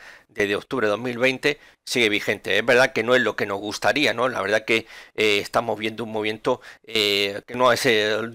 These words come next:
todo lo vertical que nos gustaría, ¿verdad? Cuando sube como un auténtico cohete, ¿no?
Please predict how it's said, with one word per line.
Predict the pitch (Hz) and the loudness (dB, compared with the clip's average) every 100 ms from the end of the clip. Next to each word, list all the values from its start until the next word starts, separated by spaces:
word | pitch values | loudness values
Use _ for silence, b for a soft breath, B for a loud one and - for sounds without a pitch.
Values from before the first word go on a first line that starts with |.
| - | 2
todo | 139 | 4
lo | 120 | 6
vertical | 117 - 107 120 | 4 0 2 2
que | - 113 | 2 -2
nos | 107 | -4
gustaría, | 104 - 110 127 | -6 -2 0 2
¿verdad? | 110 123 120 | 2 0 0
Cuando | 110 101 101 98 | -2 -4 -6 -8
sube | - 123 110 | -6 -4 -4
como | 117 | -4
un | 110 | -6
auténtico | 101 120 117 - 90 | -4 -6 -6 -8 -6
cohete, | - 120 135 - 113 | 0 4 4 0 -2
¿no? | 135 | -4